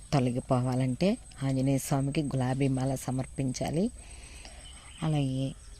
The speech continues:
వ్యాపార అభివృద్ధి జరగాలంటే ఆంజనేయ స్వామికి సింధూర వస్త్రం సమర్పించాలి. ఇంకా ఆంజనేయ స్వామికి అరటి తోటలన్నా, అరటి పళ్ళన్నా చాలా చాలా ఇష్టం.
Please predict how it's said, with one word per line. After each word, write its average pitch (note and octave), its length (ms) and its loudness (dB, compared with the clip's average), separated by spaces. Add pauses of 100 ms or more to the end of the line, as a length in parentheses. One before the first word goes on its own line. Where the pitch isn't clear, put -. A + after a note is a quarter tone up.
(400)
వ్యాపార D3+ 480 2 (180)
అభివృద్ధి C#3 460 0
జరగాలంటే C3 840 2 (720)
ఆంజనేయ D3+ 320 4
స్వామికి C3+ 640 -2 (340)
సింధూర D3+ 580 6
వస్త్రం C#3 460 2
సమర్పించాలి. C3 880 -2 (1120)
ఇంకా E3+ 300 0 (880)
ఆంజనేయ C#3+ 340 2
స్వామికి C3+ 640 -6 (180)
అరటి C#3 300 0 (100)
తోటలన్నా, C3 640 2 (120)
అరటి C3+ 380 -4
పళ్ళన్నా C3+ 480 -2 (380)
చాలా C3 260 -6 (140)
చాలా B2+ 180 -2
ఇష్టం. F#3 500 0